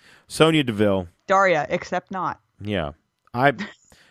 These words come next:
Speaker 1: I think she's greatly improved, and I actually
Speaker 2: Yes.
Speaker 1: thought she's, she's been pretty good for a while anyway, so.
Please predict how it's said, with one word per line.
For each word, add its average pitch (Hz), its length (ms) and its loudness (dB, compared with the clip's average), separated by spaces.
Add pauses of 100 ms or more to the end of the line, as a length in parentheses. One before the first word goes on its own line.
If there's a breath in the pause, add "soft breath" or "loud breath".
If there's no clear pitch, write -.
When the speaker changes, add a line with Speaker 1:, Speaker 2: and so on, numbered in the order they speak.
Speaker 1:
I 117 300 0
think 127 220 0
she's 107 420 -2
greatly 107 460 0
improved, 98 600 -4
and 110 140 -2
I 143 120 4
actually 123 260 -2
Speaker 2:
Yes. 92 80 -8
Speaker 1:
thought 104 240 2
she's, 98 400 -6
she's 104 200 -10
been 101 200 -4
pretty 98 180 -2
good 90 180 -4
for 87 140 -4
a 82 60 0
while 82 360 0
anyway, 78 400 -6
so. 76 400 -8